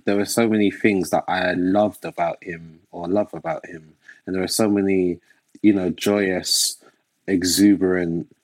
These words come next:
vibrant aspects of his character that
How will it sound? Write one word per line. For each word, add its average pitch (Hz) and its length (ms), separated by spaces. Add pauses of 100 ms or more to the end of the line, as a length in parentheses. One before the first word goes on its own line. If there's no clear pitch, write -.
vibrant 90 840 (340)
aspects - 560
of 85 220
his 95 240
character 82 720 (480)
that 87 260